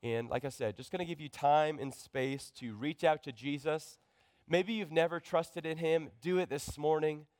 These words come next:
Just say, "Jesus, I need you." Reach out to him for salvation. Or if you've been a Christian for thirty, forty, fifty, sixty, seventy years, today's an opportunity to reach out to him again. There's always more healing to be had.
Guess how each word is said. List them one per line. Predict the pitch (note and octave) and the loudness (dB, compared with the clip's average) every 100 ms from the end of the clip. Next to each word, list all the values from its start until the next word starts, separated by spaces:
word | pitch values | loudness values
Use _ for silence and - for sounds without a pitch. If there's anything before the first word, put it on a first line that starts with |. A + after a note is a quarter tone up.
| _ _ - | _ _ -14
Just | - | -4
say, | D3+ | -4
"Jesus, | C3 E3 D#3+ D#3 | -2 -6 -6 -4
I | C3+ D3+ | -2 0
need | D3+ D3 B2 | -2 -4 -4
you." | C#3+ C#3+ C3+ | -6 -6 -4
Reach | C#3+ D#3 D#3+ | -6 0 2
out | D3 | 2
to | C#3 | 0
him | C#3+ C3+ | -8 -8
for | C3+ | -8
salvation. | - C#3 C3 C#3 - D3 C#3+ _ _ _ _ _ _ - | 0 2 2 -4 -6 -8 -10 _ _ _ _ _ _ 2
Or | F3 | 4
if | F3+ | 4
you've | F#3 F3 | -2 -2
been | F#3 | 0
a | F3 | 0
Christian | G3 F3+ F3 E3+ | -2 -4 -6 -8
for | D3+ | -10
thirty, | C#3 - F3 F3 F3 | -10 -4 -2 -2 -4
forty, | - D#3 D#3 D#3+ | -4 -4 -2 -4
fifty, | - E3+ - | -6 -8 -8
sixty, | D#3 - E3 - D#3 | -14 -10 -10 -10 -14
seventy | - E3+ E3 E3 | 0 2 2 -2
years, | D#3+ D#3 D3+ D3 - _ _ _ - | -2 0 0 -4 -8 _ _ _ -2
today's | D#3 E3+ D#3+ | 2 2 4
an | |
opportunity | D#3 D3 C#3+ D#3 D3 C#3 | 2 2 -8 -8 -6 -8
to | C3+ C3 | -10 -12
reach | A2 C#3 - | -8 -8 2
out | D3 C3+ | 2 2
to | C3 | -2
him | B2+ | -8
again. | B2 G#2 F#2+ G2 _ _ _ _ _ _ - | -8 -6 -8 -10 _ _ _ _ _ _ -10
There's | D3+ D3 | -2 4
always | E3 F#3+ G3+ F#3 D#3+ | 6 6 4 0 0
more | F3 D#3+ | 2 2
healing | - E3+ E3 D#3 | 0 0 4 2
to | D3+ D#3 | 0 -4
be | D3+ | -2
had. | C3+ B2 A#2 A#2 | 2 2 2 0